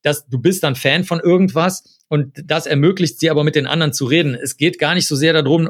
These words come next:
ob du da eine parasoziale Beziehung oder nicht zu der Figur hast. Deswegen bin ich da ziemlich offen. Also in dem Moment, wo das halt schlimm für die Leute wird, wie, wie ich schon mehrfach sagte, ne,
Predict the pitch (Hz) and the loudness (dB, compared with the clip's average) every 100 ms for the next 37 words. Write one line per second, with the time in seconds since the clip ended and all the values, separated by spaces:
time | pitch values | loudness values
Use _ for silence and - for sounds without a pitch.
0 | - 147 147 139 143 131 147 156 143 135 | -2 -4 0 0 0 0 0 0 0 0
1 | 147 143 127 160 147 135 160 - 127 131 | 0 0 0 -2 0 0 -2 -4 -4 -4
2 | - 110 160 139 113 107 - - - - | -4 0 2 2 -2 -4 -10 -18 -20 -14
3 | - 156 151 147 165 147 165 180 - 143 | -2 -2 0 0 2 2 2 2 0 0
4 | 139 131 _ _ 185 - - 180 185 156 | 0 -2 _ _ -18 -4 2 2 2 -2
5 | 165 139 123 - - - 143 151 156 196 | -2 -2 -4 -6 -12 -4 0 2 2 4
6 | 160 160 - 143 135 127 127 - - 147 | 2 0 0 0 0 0 -4 -4 0 2
7 | 220 - 135 120 120 120 110 107 143 175 | 2 0 0 2 2 0 -4 -2 -2 -4
8 | _ _ _ _ _ _ _ - - - | _ _ _ _ _ _ _ -20 -20 -16
9 | 147 139 190 190 143 175 151 143 156 143 | -8 0 0 2 0 0 2 2 0 -2
10 | 123 131 131 120 117 | -2 -2 -2 -4 -4